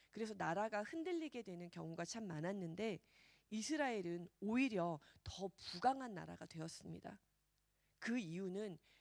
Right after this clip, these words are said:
그 번영이, 그 풍성함이 하나님으로부터 온 것이기 때문입니다. 저와 여러분이 지금 누리고 있는 모든 것들은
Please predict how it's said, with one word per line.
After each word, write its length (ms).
그 360
번영이, 800
그 160
풍성함이 880
하나님으로부터 1040
온 160
것이기 380
때문입니다. 760
저와 360
여러분이 680
지금 400
누리고 380
있는 300
모든 320
것들은 640